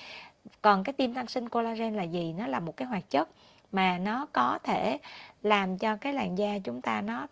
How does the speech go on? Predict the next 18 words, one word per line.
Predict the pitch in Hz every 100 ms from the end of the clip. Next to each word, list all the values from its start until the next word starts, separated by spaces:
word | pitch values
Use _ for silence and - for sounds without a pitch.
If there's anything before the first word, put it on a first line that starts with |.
| _ -
kích | - 339 -
thích | 339 -
tăng | - 226
sinh | 214 233 214 214
cái | 202 240
tế | 269
bào | 240 170
mỡ | 165 160 226 311 - - -
nha. | 220 208 - - -
Thuốc | - 339
này | 381 190
là | 170 170
của | - 160 -
Ý | 233 254 349 381
nha |
cả | 349 220
nhà, | 240 208 190 - - _ -
và | 202 185